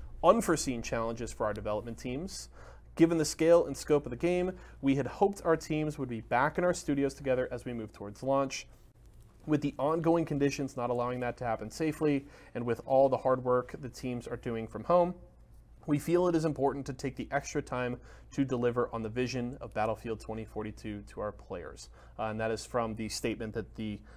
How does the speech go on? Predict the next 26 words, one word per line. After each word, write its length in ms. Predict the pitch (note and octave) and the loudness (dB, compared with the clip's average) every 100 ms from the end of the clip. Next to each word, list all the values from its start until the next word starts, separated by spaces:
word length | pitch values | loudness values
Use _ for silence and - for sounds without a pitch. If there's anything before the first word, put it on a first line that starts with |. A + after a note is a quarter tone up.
| - | -8
developer, 540 | C3 A#2+ A2+ A2 A2 G#2+ | 2 6 6 6 0 0
uh, 160 | A#2 G2+ | -4 -4
released 580 | G2 G#2+ G#2 G2+ - - - - - - | -4 -6 -6 -8 -10 -14 -20 -20 -20 -12
late 300 | A#2 A2+ G#2 - | -4 -4 -4 -6
last 420 | A#2 G#2+ G2+ - | -4 -2 -4 -8
week. 360 | G#2+ G2+ F#2+ - - | -10 -10 -10 -14 -10
Um, 460 | - A2+ A2+ A#2 A#2+ - - - - | 0 4 4 2 -2 -8 -20 -20 -6
I 60 | B2+ | 2
mean, 160 | C#3 | 4
this 180 | C#3 D3 | 6 6
is 220 | D#3 C#3+ - - - | 4 0 -6 -16 -4
not 340 | B2+ B2 E3 | 4 4 4
the 60 | C#3 | -2
first, 480 | - C3+ C#3 - - - | 2 2 2 -4 -12 -8
uh, 220 | C3 A#2+ | -2 -2
big 320 | B2 B2+ C#3 C#3 | 0 2 2 4
shooter 240 | C#3+ C#3 | 2 2
title 500 | C3+ C3 C3+ C3+ C3+ | 2 2 2 2 0
to 240 | - C3 | -2 -4
get 180 | A#2+ A#2+ | -2 -4
a 60 | A2+ | -4
delay 560 | G#2+ G#2+ B2+ D3 E3 - | -4 0 2 2 -2 -8
here 220 | C3 A#2 | -6 -4
due 160 | A2 A2 | -4 -8
to 60 | G2 | -2
covid. 340 | D#3 E3+ F3+ | 2 4 2